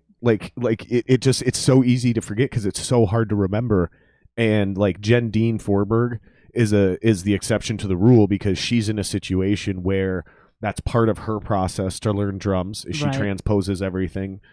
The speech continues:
Speaker 1: she charts it all out, and then also she's playing with a big band, like a
Speaker 2: Yeah.
Speaker 1: literal jazz band, where it's important to do that. And, I mean, if you're a session guitar player,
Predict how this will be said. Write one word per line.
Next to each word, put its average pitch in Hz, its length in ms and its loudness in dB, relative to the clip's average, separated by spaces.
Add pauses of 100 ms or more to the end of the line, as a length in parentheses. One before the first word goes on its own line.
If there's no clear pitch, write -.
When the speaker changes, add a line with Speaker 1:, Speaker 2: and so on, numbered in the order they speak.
Speaker 1:
she - 160 -8
charts 98 340 -2
it 107 80 0
all 95 220 0
out, 90 260 -2 (320)
and 110 180 0
then 104 120 2
also 110 420 0
she's 98 220 -2
playing 104 300 -4
with 101 160 2
a 95 60 0
big 87 360 -2
band, 92 520 -4
like 92 180 -2
a 92 60 0
Speaker 2:
Yeah. 90 80 -4
Speaker 1:
literal 98 360 2
jazz 92 340 -2
band, 87 240 -6
where 87 120 -2
it's - 100 -8
important 87 400 -4
to 85 80 -14
do 104 220 2
that. 87 260 -6 (400)
And, 101 380 -2 (340)
I 113 80 -4
mean, 113 160 0
if 104 100 -4
you're 113 120 4
a - 20 -4
session 120 380 -2
guitar 123 340 0
player, 131 460 -4